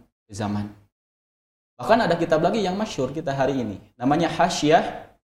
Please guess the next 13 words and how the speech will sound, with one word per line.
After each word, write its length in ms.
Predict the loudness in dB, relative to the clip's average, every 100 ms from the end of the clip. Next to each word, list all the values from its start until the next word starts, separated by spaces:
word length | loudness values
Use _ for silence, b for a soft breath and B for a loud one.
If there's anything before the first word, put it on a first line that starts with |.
| _ _
I'anatul 480 | -2 0 2 0 -2
Talibin, 640 | 0 0 0 -2 -4 -8 -16 _
ya, 340 | -8 -6 -6 -8 -18 _ _ _ _ _
yang 400 | -8 -6 -8 -8
ditulis 340 | -6 -2 -2
oleh 300 | 0 -2 -2 -4 -12
Syekh 420 | -6 -2 -2 -6
Sayyid 300 | -8 -4 -2
Al-Bakri 640 | -2 0 -2 -2 -4 -4 -8 -20 _ _ -6
rahimahullahu 640 | -2 -2 -2 -2 -2 -2
taala. 260 | -2 0 0
Yang 180 | 0 0
ini, 120 | 0